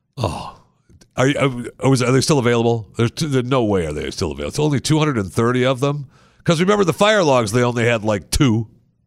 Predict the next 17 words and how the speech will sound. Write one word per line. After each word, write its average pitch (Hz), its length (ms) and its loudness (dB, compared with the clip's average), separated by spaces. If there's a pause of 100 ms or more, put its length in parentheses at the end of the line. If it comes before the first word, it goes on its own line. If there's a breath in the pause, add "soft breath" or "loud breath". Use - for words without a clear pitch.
(540)
They 127 100 4
were 120 160 2
already 101 240 0
gone 92 460 -4 (880)
'cause 110 100 0
we 110 80 2
tried 120 240 2
to 107 60 -2
get 101 180 0
those. 85 480 -2 (2000)
So 123 220 0
are 117 100 2
we 135 140 4
able 139 140 0
to 127 60 0
get 131 140 0
'em? 156 140 -2